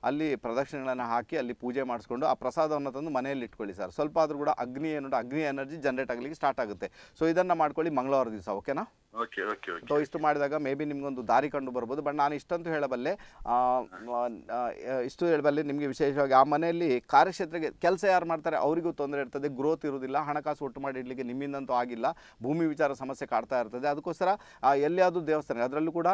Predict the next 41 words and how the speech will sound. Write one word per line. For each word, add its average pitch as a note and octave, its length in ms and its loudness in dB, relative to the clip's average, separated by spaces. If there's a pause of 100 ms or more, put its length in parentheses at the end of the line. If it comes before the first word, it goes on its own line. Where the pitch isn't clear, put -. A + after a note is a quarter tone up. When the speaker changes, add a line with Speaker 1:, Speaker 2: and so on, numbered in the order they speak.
(100)
Speaker 1:
ಈ C#3 100 -4
ಒಂದು, C#3 500 -4
ಆ, A#2 200 -4
ಮಹಾಕಾಳಿ D3 500 -2
ಟೆಂಪಲ್ಗೆ C#3 400 -4
ಹೋಗಿ B2+ 300 -4
ನಿಮ್ಮ D3 220 -4
ವಯಸ್ಸು D3 380 0
ಎಷ್ಟಾಯ್ತು C#3 360 -4
ಅಷ್ಟು E3 300 -4
ನೀವು D3+ 160 -4
ಪ್ರದಕ್ಷಿಣೆ B2+ 580 -6
ಹಾಕಿ, A#2+ 360 -6 (240)
ಅಲ್ಲಿ D3+ 160 2
ಸ್ವಲ್ಪ E3+ 260 0
ಗಂಧ, C#3+ 380 2
ಗಂಧ C3 220 -2
ಅಂದ್ರೆ D3+ 220 -2
ಸ್ವಲ್ಪ D3 240 -2
ಜಾಸ್ತಿನೇ C3 500 2
ಬೇಕು, B2+ 280 -4
ಸ್ವಲ್ಪ B2+ 200 -8
ಜಾಸ್ತಿ B2 300 -2
ಗಂಧವನ್ನ B2+ 380 -2
ಒಂದು B2+ 280 -2
ಪೇಪರಲ್ಲಿ B2 400 -4
ಕಟ್ಟಿ E3 340 -6 (220)
ನಿಮ್ಮ D3 180 0
ಮನೆಯಲ್ಲಿ C3+ 340 -2
ಇಟ್ಕೊಳ್ಳಿ B2+ 300 -4
ಸರ್. C3+ 160 -2
ಖಂಡಿತ C3 260 -6
ಎನರ್ಜಿ C3+ 420 0
ಜನರೇಟ್ A#2+ 360 -4
ಆಗ್ಲಿಕ್ಕೆ A#2+ 260 -6
ಸ್ಟಾರ್ಟ್ B2 260 -4
ಆಗುತ್ತೆ, C3+ 200 -2
ದಾರಿ A#2 320 4
ಕಂಡು B2+ 200 -6
ಬರುತ್ತೆ, B2 260 -2
ಒಳ್ಳೇದಾಗುತ್ತೆ. A2 500 -2